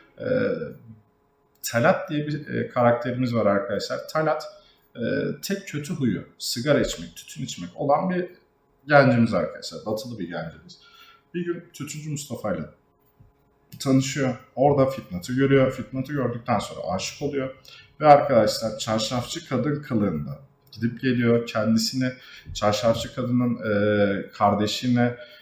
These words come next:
olarak tanıtıyor ve böylelikle arkadaşlar Fitnat'la arasında bir aşk başlıyor. Ancak bu sırada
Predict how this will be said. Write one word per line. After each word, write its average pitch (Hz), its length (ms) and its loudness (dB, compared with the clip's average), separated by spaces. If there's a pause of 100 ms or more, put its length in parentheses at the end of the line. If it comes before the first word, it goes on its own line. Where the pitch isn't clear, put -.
(180)
olarak 98 440 4
tanıtıyor 117 500 -4
ve 123 160 -2
böylelikle 120 480 0
arkadaşlar - 680 -4
Fitnat'la 139 480 -4
arasında - 380 -2
bir 147 160 6
aşk - 240 4
başlıyor. - 400 -8 (600)
Ancak 143 320 4 (760)
bu - 60 -2
sırada - 520 -2